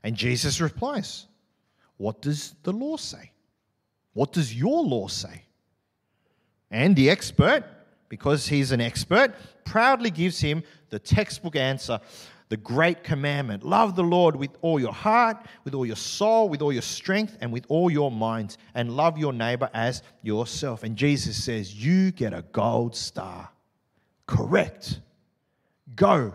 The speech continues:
do that, and you will live." Right? That could have been it.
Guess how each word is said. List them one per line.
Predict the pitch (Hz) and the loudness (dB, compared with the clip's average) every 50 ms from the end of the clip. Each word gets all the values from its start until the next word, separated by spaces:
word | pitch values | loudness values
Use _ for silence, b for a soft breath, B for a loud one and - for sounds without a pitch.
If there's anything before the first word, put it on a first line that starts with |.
| - - _ _ _ _ _ _ _ _ _ _ _ - 104 | -12 -20 _ _ _ _ _ _ _ _ _ _ _ -20 -20
do | 95 98 135 156 160 139 | -8 -2 0 2 2 2
that, | 117 120 117 107 107 - - _ _ _ _ _ _ _ _ _ _ _ _ _ _ | 0 -2 -4 -4 -6 -8 -12 _ _ _ _ _ _ _ _ _ _ _ _ _ _
and | - 92 92 92 | -6 -4 -4 -2
you | 92 98 104 110 113 107 | -2 -2 0 0 -2 -4
will | 95 92 95 95 95 95 98 101 - _ _ _ _ _ _ - - - - | -6 -6 -6 -4 -4 -4 -6 -8 -10 _ _ _ _ _ _ -20 -20 -20 -20
live." | - 80 85 90 104 101 90 82 - - _ _ _ _ _ _ _ _ _ _ _ _ _ _ _ _ _ _ _ _ _ _ _ _ _ _ _ _ _ _ | -18 -12 -8 -6 -6 -6 -8 -12 -18 -20 _ _ _ _ _ _ _ _ _ _ _ _ _ _ _ _ _ _ _ _ _ _ _ _ _ _ _ _ _ _
Right? | - 104 151 175 - _ _ - | -6 -6 -6 -6 -6 _ _ -6
That | - 185 208 - | -2 -2 -2 0
could | - 170 135 | 2 2 2
have | 123 | 2
been | 107 107 101 | 0 -4 -4
it. | 117 175 160 - | -4 -4 -6 -6